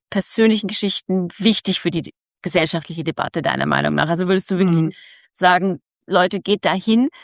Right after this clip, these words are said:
Speaker 1: weil das ist ein Thema, mit dem müssen wir uns über kurz oder lang alle irgendwann in unserem Leben beschäftigen?
Speaker 2: Mhm.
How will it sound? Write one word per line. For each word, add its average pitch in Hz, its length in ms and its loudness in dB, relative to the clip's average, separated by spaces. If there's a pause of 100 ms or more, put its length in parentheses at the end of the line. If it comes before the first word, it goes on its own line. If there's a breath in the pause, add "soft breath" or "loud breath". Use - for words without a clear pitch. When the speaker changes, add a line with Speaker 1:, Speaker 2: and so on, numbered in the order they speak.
(120)
Speaker 1:
weil 180 180 2
das 196 120 -4
ist 220 200 -8
ein 202 160 -4
Thema, 220 480 2 (480)
mit 196 180 -6
dem 208 220 2
müssen 220 340 2
wir 220 160 0
uns 214 160 -2
über 196 160 -4
kurz 220 240 -6
oder 214 80 -2
lang 190 320 -2
alle 196 220 0
irgendwann 185 540 0
in 147 100 -4
unserem 160 260 -4
Leben 156 240 -4
beschäftigen? - 600 -4 (640)
Speaker 2:
Mhm. 170 280 2